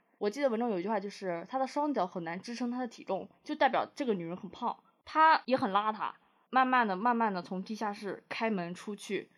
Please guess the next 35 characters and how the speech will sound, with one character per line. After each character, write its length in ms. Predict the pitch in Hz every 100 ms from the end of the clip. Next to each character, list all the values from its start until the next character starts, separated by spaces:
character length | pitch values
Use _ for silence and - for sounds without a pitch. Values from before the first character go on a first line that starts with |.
| _ _
在 160 | 330
门 160 | 233 240
口 180 | 269 175
站 280 | 320 320
着 100 | 208
的 160 | 180 156
是 280 | - - 277
唐 320 | - - 185
纳 160 | 247 269
德、 400 | 202 170 180 - _
安 220 | - 269 294
吉 120 | 240
拉， 300 | 240 240 - _ _
也 100 | 208
就 240 | 196 254 226
是 420 | - 190 170 -
文 240 | - 190 214
中 180 | 262 262
杰 180 | 294
西 120 | 302 214
的 60 |
两 140 | 170 160
个 80 | 180
朋 260 | - 165
友 240 | 220 214 - -
和 220 | - 208 220
旁 260 | - 196
边 140 | 247 269
的 80 |
一 40 | 220
个 100 | 226
金 280 | - 311 302
发 180 | 277
女 200 | 196 165
郎。 260 | 156 156